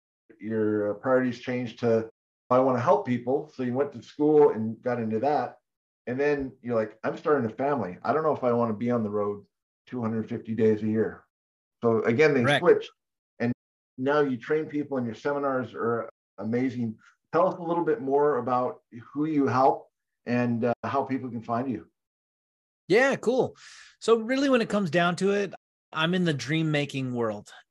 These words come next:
Speaker 2: And what that means is most people today, they want three things. They want impact, they want income, and they want freedom.
Speaker 1: Yep.
Speaker 2: And there is a way for you to build your own economy.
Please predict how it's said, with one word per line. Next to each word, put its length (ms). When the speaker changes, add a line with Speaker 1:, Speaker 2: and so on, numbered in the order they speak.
Speaker 2:
And 760
what 160
that 180
means 340
is 320
most 220
people 200
today, 460
they 200
want 280
three 160
things. 320
They 100
want 280
impact, 500
they 100
want 280
income, 400
and 80
they 60
want 240
freedom. 500
Speaker 1:
Yep. 140
Speaker 2:
And 340
there 200
is 100
a 40
way 260
for 140
you 80
to 80
build 320
your 220
own 280
economy. 760